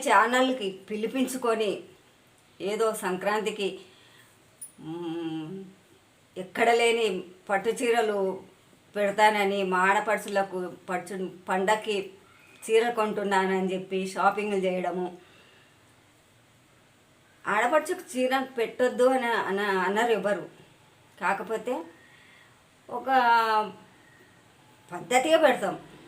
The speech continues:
భార్యాభర్తల్ని పిలిచి లేదా ఒక్కతి వచ్చినప్పుడైనా సరే పెట్టి పంపిస్తాము. కానీ అదే పనిగా షాపింగ్ల కోసము, వీడియోల కోసము, ప్రమోషన్ల కోసము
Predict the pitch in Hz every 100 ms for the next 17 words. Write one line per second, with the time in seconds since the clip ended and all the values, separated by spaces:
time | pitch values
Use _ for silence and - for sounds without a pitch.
0 | - - - - - - - - 190 208
1 | 214 208 202 196 185 185 185 175 - 226
2 | 320 - - 208 226 233 233 214 185 -
3 | - 202 220 214 220 208 202 202 190 196
4 | 190 196 190 196 220 - - - - -
5 | - - - 247 226 285 233 185 180 -
6 | 160 156 156 - _ _ _ - - 214
7 | 302 285 180 185 226 285 277 277 254 -
8 | - 190 233 311 277 262 240 233 196 208
9 | 190 196 170 202 254 254 247 226 - 202
10 | 196 180 180 185 180 175 175 214 220 220
11 | 196 185 180 180 170 175